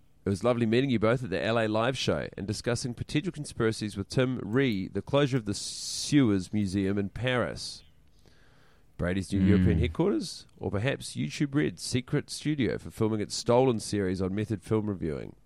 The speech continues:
Speaker 2: Mm.
Speaker 1: Anyways, I meant to
Speaker 2: <laughs>
Speaker 1: tell Tim about a kindred spirit of his, but it must have slipped my mind due to my being so starstruck and all. So I thought I'd tweet it to you, but then I remembered my Twitter's been suspended for quite a while.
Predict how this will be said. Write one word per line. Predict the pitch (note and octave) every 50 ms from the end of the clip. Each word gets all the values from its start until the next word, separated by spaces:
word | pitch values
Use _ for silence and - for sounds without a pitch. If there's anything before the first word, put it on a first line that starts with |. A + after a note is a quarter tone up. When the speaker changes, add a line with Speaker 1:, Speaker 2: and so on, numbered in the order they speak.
| - - - - - - -
Speaker 2:
Mm. | G2+ G2 G#2 G#2 G#2 G#2 G2+ G2 F#2 F2+ F2 F2
Speaker 1:
Anyways, | A#2+ D3 D#3 D#3+ E3 D#3+ D3+ C#3 A#2 G2+ E2 C#2 B1 B1 A1 - - - - - - - - _ _ _ _ - - - - - -
I | G#2+ B2+
meant | A2+ F3 E3+
to | A2 F#2+
Speaker 2:
<laughs> | F2+
Speaker 1:
tell | E2 C#3+ B2+ A#2
Tim | - - - E3 D3
about | C#3+ A#2 A#2+ A2+ G#2+
a | G#2
kindred | - - D3+ D3+ C#3 B2+ A2+ G2+
spirit | - - C#3 C#3+ C#3+
of | B2+ G#2+
his, | G2 G2+ E2 A#1+ G#1 -
but | - G2
it | F2 F#2
must | B2+ C#3 - -
have | C#3
slipped | - - - -
my | G2 G2 G2
mind | G#2 A2 A2+ G#2 E2 C#2 C#2+
due | F2 G#2
to | G2+
my | G#2 G#2+ G#2
being | F2+ G2+ F2+ F#2
so | - - G#2
starstruck | G#2 F#2+ - - - - C3+ C#3+ D#3 F3 F3+ F3 - - A#2 G#2+ - -
and | E2+ D#2+
all. | C2 A1 - - - - - - _ _ -
So | - - - E3
I | E3+
thought | - - A3 A#3+
I'd | A3+ G#3 -
tweet | - - G#3 A#3 A#3
it | - -
to | - A2
you, | F2 C2 - - - - - -
but | - - -
then | F2+ F2+
I | F#2+
remembered | G2+ G#2 A2+ B2 C3+ C#3+ B2 - - - _ -
my | G#2 G2+
Twitter's | F#2+ - - G#2 G#2+ G#2+ F#2
been | - A2+ A#2 G#2
suspended | B2 B2 - - E3+ F#3+ F#3 F#3+ F3 F3 - - - -
for | - G#2
quite | - G#2+ G#2+ A#2 B2+
a | C#3
while. | D#3+ F#3 G3+ G3+ A#3+ -